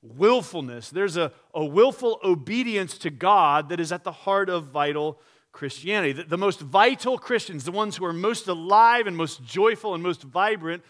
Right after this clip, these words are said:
spiritually, are those who have made up their minds and set their wills toward obeying God, who see worship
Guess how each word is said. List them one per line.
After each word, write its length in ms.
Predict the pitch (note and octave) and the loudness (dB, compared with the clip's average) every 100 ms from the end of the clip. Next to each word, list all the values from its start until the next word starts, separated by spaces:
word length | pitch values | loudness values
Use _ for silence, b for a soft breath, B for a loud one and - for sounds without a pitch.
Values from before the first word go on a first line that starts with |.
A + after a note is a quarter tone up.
| b | b
spiritually, 1040 | - - _ A#3+ A3+ E3+ C#3 A2 G#2 C3+ E3 b b b b - | -20 -20 _ -2 -2 -2 -8 -18 -12 -12 -12 b b b b -2
are 140 | F#3 | 0
those 280 | F#3+ A#3 A#3+ | 2 0 0
who 100 | F#3+ | -6
have 140 | F3 C#3+ | -6 -4
made 180 | G3+ | -2
up 80 | A#3+ | 0
their 100 | G#3 | -2
minds 680 | F#3 G#3 A#3+ A#3 G3 - - b b b | -2 2 2 0 -8 -18 -20 b b b
and 140 | C3+ | -10
set 500 | C#3+ - - B3+ G#3 | -10 -12 -6 -6 -6
their 200 | G#3 A3 | -2 0
wills 760 | G3+ F#3+ F#3 F3 E3+ C#3 - - _ _ _ _ _ _ | 0 0 0 0 -4 -8 -20 -20 _ _ _ _ _ _
toward 180 | _ F3+ | _ -10
obeying 380 | D#3 E3 E3+ E3 | -8 -6 -8 -12
God, 200 | - - _ _ _ _ _ _ _ _ _ _ _ | -16 -20 _ _ _ _ _ _ _ _ _ _ _
who 140 | A3 | -10
see 540 | E3+ - C#4+ F#3+ D#3+ b b b b _ | -8 -6 -2 0 -2 b b b b _
worship 560 | C3+ A#3+ A#3+ C4+ C4+ | 0 0 2 -4 -6